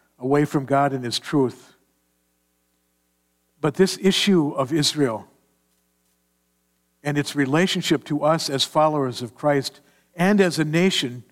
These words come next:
should be one that we have a firm grasp on. Understanding Israel and God's plan is a key ingredient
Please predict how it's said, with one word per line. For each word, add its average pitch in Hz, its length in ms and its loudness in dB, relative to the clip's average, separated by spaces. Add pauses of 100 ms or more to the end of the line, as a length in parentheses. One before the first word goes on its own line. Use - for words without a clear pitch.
(340)
should 202 360 0
be 196 120 4
one 143 300 0
that 143 80 0
we 143 280 0
have 143 200 2
a 120 60 -10
firm 147 380 -4
grasp 123 440 -4
on. - 180 -16 (1900)
Understanding 165 540 0
Israel 151 360 0
and 135 100 -6
God's 139 280 0
plan 143 400 -2
is 127 220 -8
a 131 60 -2
key 180 540 -2
ingredient 135 680 -4